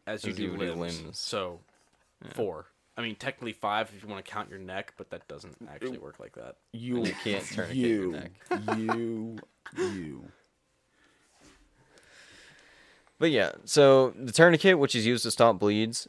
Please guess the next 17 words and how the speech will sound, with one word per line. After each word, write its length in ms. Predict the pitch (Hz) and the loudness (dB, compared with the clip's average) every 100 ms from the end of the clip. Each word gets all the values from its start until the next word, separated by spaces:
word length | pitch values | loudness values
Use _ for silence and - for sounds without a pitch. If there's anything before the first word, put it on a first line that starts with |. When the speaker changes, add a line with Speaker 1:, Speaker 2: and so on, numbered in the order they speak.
| - | 2
Speaker 2:
it 200 | 98 95 | 2 4
is 380 | 95 92 92 | 4 2 0
something 360 | - 117 107 107 | 2 2 2 2
that, 360 | 98 98 92 - | 4 4 2 0
uh, 520 | 95 95 92 92 92 | 0 2 2 0 0
basically 460 | 101 104 - 104 | 0 0 -2 0
applies 640 | 95 - _ - 113 107 98 | 0 -2 _ -4 2 2 2
enough 360 | 92 98 95 - | 0 0 0 -4
pressure 460 | - - 98 - 110 | -6 2 2 2 -2
to 180 | - 104 | -4 -4
your 160 | 95 | -2
artery 680 | 71 90 95 101 107 120 139 - | 0 0 0 -2 -4 -6 -8 -2
that 340 | 90 85 - | 0 0 -4
stops 460 | - - 98 - 104 | -4 0 0 0 -6
it 120 | 82 | -8
from 180 | 101 92 | -8 -8
flowing. 560 | - 90 71 62 - | -4 -4 -4 -10 -14